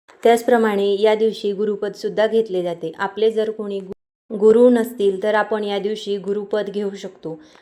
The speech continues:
आपल्याला जर गुरुपौर्णिमेच्या दिवशी स्वामी समर्थ, साईबाबा किंवा गजानन महाराजांना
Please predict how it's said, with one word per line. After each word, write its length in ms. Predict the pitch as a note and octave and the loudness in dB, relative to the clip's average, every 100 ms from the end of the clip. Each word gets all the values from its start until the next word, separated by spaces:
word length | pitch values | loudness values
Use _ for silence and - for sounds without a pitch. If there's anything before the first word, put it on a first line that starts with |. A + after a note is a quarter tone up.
| _ _ _ _ _ _ _ _ _ _ _ | _ _ _ _ _ _ _ _ _ _ _
आपल्याला 460 | G#3 G#3+ A#3+ B3 A#3 | -2 2 6 6 6
जर 260 | G3 G3 F#3+ | 4 0 0
गुरुपौर्णिमेच्या 840 | A3 A3 G#3+ G3 F#3 F#3 F3+ F3+ | -2 0 -2 -2 -4 -6 -6 -6
दिवशी 560 | F3+ F#3 - F3 F3 _ _ - | -6 -6 -8 -10 -12 _ _ -10
स्वामी 360 | G#3 F#3 G#3 | -6 -6 -6
समर्थ, 520 | G#3 G3 F#3 F3+ F3+ F3 E3+ F3+ | -8 -8 -8 -10 -10 -8 -8 -10
साईबाबा 680 | A3 F#3 F#3+ F#3 E3+ E3+ | -8 -6 -6 -6 -6 -8
किंवा 520 | E3+ - G#3+ G3 F3+ F#3 G3+ | -8 -8 -6 -6 -8 -12 -10
गजानन 400 | G3 F#3 G3 G#3+ | -6 -4 -6 -6
महाराजांना 720 | A3+ G#3+ F#3 F3 F3+ E3+ E3 | -8 -8 -8 -8 -8 -8 -10